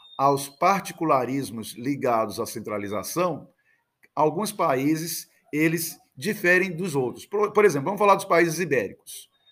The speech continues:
O surgimento da, dos países ibéricos está muito associado à guerra de reconquista, à luta contra os árabes na Península Ibérica. Então, ali na Península Ibérica,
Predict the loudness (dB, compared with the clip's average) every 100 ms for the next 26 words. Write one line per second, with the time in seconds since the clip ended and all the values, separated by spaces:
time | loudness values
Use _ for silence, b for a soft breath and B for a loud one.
0 | b b b _ _ -12 -8 -4 -2 0
1 | 0 0 -2 -2 -2 -2 -6 -12 -4 -2
2 | -2 -4 -8 2 6 6 4 -10 -6 -2
3 | 0 0 -4 -4 -4 -4 2 2 2 -2
4 | -4 -2 -2 -2 -6 -6 -8 -8 -12 -14
5 | -12 -12 -12 -16 _ _ _ _ _ -2
6 | 0 0 0 -2 -4 -6 -6 -8 -6 -4
7 | -4 -4 -6 -6 -4 0 0 0 -4 -8
8 | -10 -8 -8 -8 -8 -10 -10 -8 -6 -4
9 | -6 -10 -18 -20 B B -14 2 2 2
10 | -4 B _ 2 4 2 0 -2 -4 -6
11 | -6 -6 -8 -8 -8 -8 -4 -2 -2 -6
12 | -16